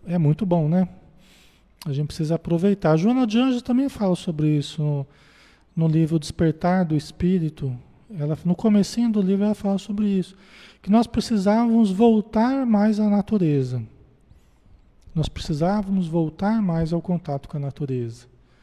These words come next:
Contemplarmos mais, né, os horizontes, sem preocupações, sem complexidades, levar o mínimo possível,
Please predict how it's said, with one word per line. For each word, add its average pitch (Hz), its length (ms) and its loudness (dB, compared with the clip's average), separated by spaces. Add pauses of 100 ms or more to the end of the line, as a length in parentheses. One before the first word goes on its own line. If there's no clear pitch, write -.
(760)
Contemplarmos 175 1160 2
mais, 147 960 -6 (180)
né, 160 240 2
os 147 140 0
horizontes, 139 1300 -4 (720)
sem 226 840 2
preocupações, 151 1400 -2 (300)
sem 196 240 0
complexidades, 160 1300 0
levar 175 400 2
o 214 40 2
mínimo 196 520 2
possível, 165 760 -4